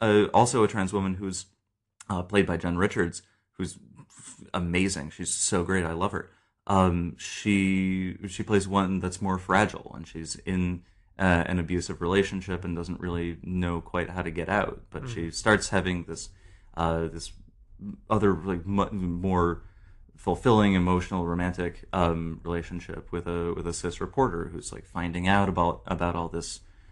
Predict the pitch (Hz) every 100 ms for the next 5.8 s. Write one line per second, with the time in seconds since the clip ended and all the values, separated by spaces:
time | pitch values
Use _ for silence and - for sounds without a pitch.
0 | - - 82 82 - 85 80 87 85 98
1 | 87 80 85 - 107 95 - - 90 95
2 | 95 - - - - - 85 98 95 98
3 | - 101 95 95 90 104 - - - 76
4 | - 92 90 85 85 90 90 - - 127
5 | - 82 - - - - - 98